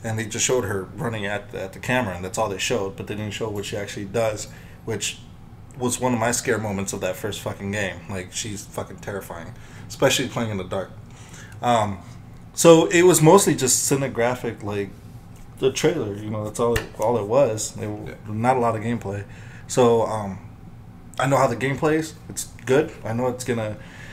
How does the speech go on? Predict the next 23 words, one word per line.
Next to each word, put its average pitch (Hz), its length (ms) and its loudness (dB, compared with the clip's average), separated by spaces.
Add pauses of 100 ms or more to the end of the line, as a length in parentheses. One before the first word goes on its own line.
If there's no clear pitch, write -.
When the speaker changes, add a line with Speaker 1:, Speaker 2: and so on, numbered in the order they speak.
(260)
Speaker 1:
they're 120 140 2
gonna 117 140 0
make 117 240 -2
this - 200 2
the 110 40 -4
same 120 200 2
way 117 100 2
that 113 160 -2
they 120 60 -4
made 120 180 -2
the 101 40 -10
first 135 280 -2
one. 147 160 -2
I 120 60 -2
don't 117 180 0
know 117 80 0
where 117 140 0
the 101 40 -6
storyline 131 440 0
goes 135 180 2
from 131 140 -8
there, 147 160 -2
though. 170 240 -4